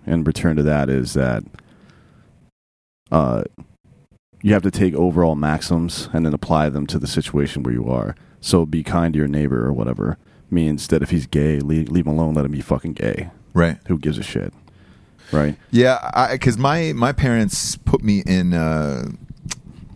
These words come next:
Speaker 2: I, like, the Catholic Church, right?
Speaker 1: Right.
Speaker 2: Growing up.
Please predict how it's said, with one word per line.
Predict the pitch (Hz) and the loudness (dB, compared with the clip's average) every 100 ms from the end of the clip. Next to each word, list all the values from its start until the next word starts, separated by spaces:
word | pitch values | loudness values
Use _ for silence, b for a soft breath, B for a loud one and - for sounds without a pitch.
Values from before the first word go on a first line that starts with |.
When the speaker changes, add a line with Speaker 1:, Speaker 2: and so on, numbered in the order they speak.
| - - - - - | -14 -12 -10 -8 -6
Speaker 2:
I, | - | -2
like, | 95 85 | -2 0
the | 85 | -2
Catholic | - 85 - 71 | 2 0 0 -6
Church, | - 67 - - - | -4 -4 -4 -6 2
right? | 85 | 4
Speaker 1:
Right. | 80 - | 4 0
Speaker 2:
Growing | - 85 78 | 0 2 2
up. | 67 73 - | 0 -2 -4